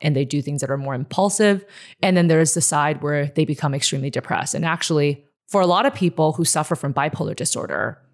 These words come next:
they find that after a period of mania or hypomania, they have a really significant crash into a horrible depression.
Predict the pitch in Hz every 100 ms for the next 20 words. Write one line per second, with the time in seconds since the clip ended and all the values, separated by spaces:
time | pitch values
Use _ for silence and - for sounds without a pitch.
0 | _ _ 175 190 196 190 185 - _ _
1 | - 208 254 160 156 151 147 - 185 226
2 | - 185 170 180 - 175 - 165 160 147
3 | 147 156 156 143 147 143 143 151 139 147
4 | 156 185 156 147 143 185 151 147 - 160
5 | 147 151 143 123 - 147 156 - - -
6 | 156 151 - - - - 202 202 170 147
7 | - - - - - -